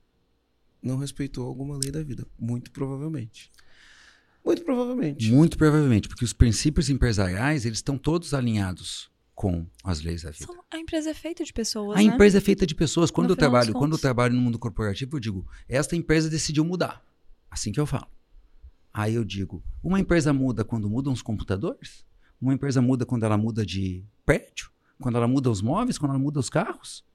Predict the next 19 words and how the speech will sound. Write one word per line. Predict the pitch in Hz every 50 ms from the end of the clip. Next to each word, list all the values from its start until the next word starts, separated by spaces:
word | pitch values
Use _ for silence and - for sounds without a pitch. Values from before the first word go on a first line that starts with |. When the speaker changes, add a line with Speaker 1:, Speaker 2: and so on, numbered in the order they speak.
| _ _ _ _ _ _ _ _ -
Speaker 2:
Aí | 320 277
todo | - 214 220 254
mundo | 254 254 247 247 226
diz, | 226 214
"Não, | 190 165 165 175 202
quando | - - 104 104
as | 104
pessoas | - - 104 - - 123 147 147
mudam." | 190 190 156 - _ _ _ _ -
Uma | 110 107 104
empresa | 98 104 104 98 107 113 139
é | 135
feita | - - 113 95 92 92 - - 180 175
de | 120 -
pessoas. | - - 185 - - 196 208 151 120 - -
Speaker 3:
Uhum. | 254 233 220 226 220 240 - - _ _
Speaker 2:
Então, | 101 101 101 - 110 110 123 127 -
as | - 113 120 117 107
empresas, | 139 131 - - 113 123 147 170 170 123 113 85 - - -